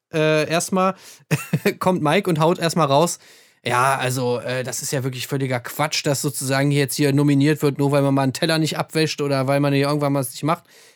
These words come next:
Also er, er pisst sozusagen erst mit der gesamten Gruppe ans Bein. Äh, und dann sagt er natürlich, warum man wirklich neu Leute nominieren sollte. Also nach dem Motto, "Ey, Leute, ihr macht's alle falsch, ne? Ich hab hier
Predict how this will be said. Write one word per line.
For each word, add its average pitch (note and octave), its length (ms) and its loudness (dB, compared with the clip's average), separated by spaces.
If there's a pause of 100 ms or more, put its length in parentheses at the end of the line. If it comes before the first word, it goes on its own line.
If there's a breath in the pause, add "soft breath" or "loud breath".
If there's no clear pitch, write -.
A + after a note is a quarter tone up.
Also D3 180 2
er, D#3+ 300 -4
er E3+ 240 4
pisst A3 320 0
sozusagen E3+ 380 0
erst E3+ 240 0
mit D#3+ 80 0
der D3+ 80 4
gesamten C#3 340 0
Gruppe F3+ 240 0
ans F3 180 -2
Bein. F3 380 2 (1600 soft breath)
Äh, D3+ 380 4
und D3+ 300 0
dann E3 220 2
sagt C#3+ 280 0
er D3+ 60 -2
natürlich, C#3 420 -2
warum C3+ 220 2
man C3+ 220 4 (320)
wirklich C#3 600 2
neu B2+ 200 2
Leute C3+ 300 2
nominieren B2+ 500 2
sollte. C3+ 340 0
Also C3 180 -2
nach C#3 120 2
dem C#3 120 -2
Motto, C3+ 200 0
"Ey, C#3 380 0
Leute, C#3+ 300 -2
ihr C3+ 80 0
macht's C#3 200 -2
alle D3+ 200 2
falsch, D3 420 2 (280 loud breath)
ne? D3 220 2 (100)
Ich F3+ 260 0
hab D#3+ 180 0
hier D3+ 300 2